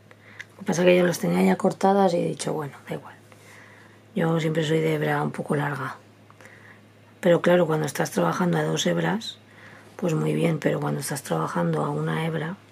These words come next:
pues no hace falta tenerlas, hacerlas tan largas, primero porque el hilo sufre más. Y luego, pues, si,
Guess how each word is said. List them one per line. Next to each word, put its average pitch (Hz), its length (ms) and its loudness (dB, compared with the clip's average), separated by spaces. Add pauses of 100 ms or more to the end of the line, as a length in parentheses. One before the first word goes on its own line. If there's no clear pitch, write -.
(1040)
pues 156 640 0
no 160 100 0
hace 147 140 -4
falta 151 540 -4
tenerlas, 151 800 -4
hacerlas 165 420 0
tan 165 220 4
largas, 170 320 2
primero 165 460 2
porque 185 240 4
el 151 80 0
hilo 180 260 2
sufre 151 320 2
más. 165 400 -6 (2000)
Y 175 120 8
luego, 175 300 8
pues, 170 560 2
si, 156 800 0